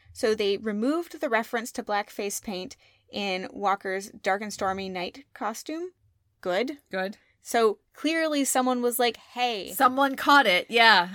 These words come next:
Speaker 2: <laughs>
Speaker 1: Painting your face black as a white kid is not neutral."
Speaker 2: Mm-mm.
Speaker 1: And then the other thing is, so the line, the description of Lee, tell me if you think this is better. So the original, "Lee is African American,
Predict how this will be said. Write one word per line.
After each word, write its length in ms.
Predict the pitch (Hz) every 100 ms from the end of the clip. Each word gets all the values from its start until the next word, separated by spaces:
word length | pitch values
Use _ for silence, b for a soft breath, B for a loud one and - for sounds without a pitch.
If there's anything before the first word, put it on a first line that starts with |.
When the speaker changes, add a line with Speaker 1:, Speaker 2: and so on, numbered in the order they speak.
| 208 -
Speaker 2:
<laughs> 540 | 233 - _ _ _
Speaker 1:
Painting 320 | - 254 277 277
your 100 | 277
face 360 | - 254 254
black 380 | - 247 240 - -
as 180 | 240 240
a 100 | 226
white 220 | 220 -
kid 180 | 247 220
is 120 | 202
not 280 | 208 208 226
neutral." 560 | 220 240 - 185 190 - -
Speaker 2:
Mm-mm. 440 | 196 196 190 180 _ _ _ _
Speaker 1:
And 180 | 269 247
then 280 | 262 254 -
the 160 | 233 233
other 160 | 254
thing 280 | 269 233 220
is, 420 | - 202 202 - -
so 480 | - - 214 202 202
the 280 | - 208 208
line, 460 | 202 202 202 202 202
the 80 | 220
description 500 | 226 - 240 - 220
of 140 | 202
Lee, 420 | 185 185 170 170 _ _ _ _
tell 140 | 349 381
me 100 | 359
if 80 |
you 100 | 311
think 160 | 269 240
this 140 | 226
is 100 | 220 208
better. 280 | 185 - 254
So 120 | 285
the 120 | 277
original, 440 | 269 285 262 185 - _ _ _ _
"Lee 280 | - 294 381
is 140 | - 214
African 340 | 220 - 294
American, 500 | 285 311 285 180 160